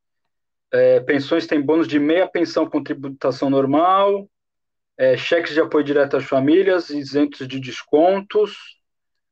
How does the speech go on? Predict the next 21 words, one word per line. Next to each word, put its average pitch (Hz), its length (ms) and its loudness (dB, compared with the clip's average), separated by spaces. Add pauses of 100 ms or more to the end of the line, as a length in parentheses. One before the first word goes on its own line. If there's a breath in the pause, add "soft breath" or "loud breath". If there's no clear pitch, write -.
(520)
Vamos 120 220 -10
ver 123 80 0
aqui 120 220 0
se - 80 -18
tem 131 100 -4
mais 131 160 2
algo. 139 180 0
Rendas 202 380 2
só - 140 0
podem 190 260 2
aumentar 175 380 4
até 180 260 2
dois 170 320 4
por 214 180 -4
cento. 156 380 0
Senhorios 220 640 2
serão 214 320 2
compensados. 196 1040 -2
Coitado 175 540 -2
dos - 180 -20
senhorios. 202 640 -2